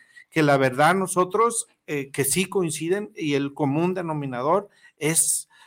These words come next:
eh, la forma de gobernar. Yo recuerdo que and-, eh, como llegó a la presidencia también, eh, el señor presidente Andrés Manuel mencionó y les pedía, bueno, pues es que tengan, eh, tengan diálogo,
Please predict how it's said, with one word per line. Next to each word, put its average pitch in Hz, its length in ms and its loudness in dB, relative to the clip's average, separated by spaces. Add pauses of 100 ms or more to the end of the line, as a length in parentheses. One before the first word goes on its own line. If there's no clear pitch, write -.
(140)
eh, 147 480 0
la 147 200 0
forma 175 380 2
de 160 60 -2
gobernar. 123 360 -4
Yo 165 140 4
recuerdo 190 480 2
que 185 100 -6
and-, 156 280 -4
eh, 135 480 -4
como 139 240 0
llegó 135 260 4
a 202 60 4
la 233 160 0
presidencia 175 640 -2
también, 156 480 -6 (340)
eh, 131 720 -2
el 170 580 0
señor 170 320 0
presidente 190 400 -2
Andrés 202 220 -2
Manuel 202 380 0 (340)
mencionó 156 840 2 (920)
y 156 100 -6
les 156 180 0
pedía, 156 240 2
bueno, 170 340 -2
pues - 280 -10
es 156 180 -4
que 185 440 -6 (160)
tengan, 202 500 -6 (100)
eh, 147 500 -8
tengan 202 340 0
diálogo, 196 600 0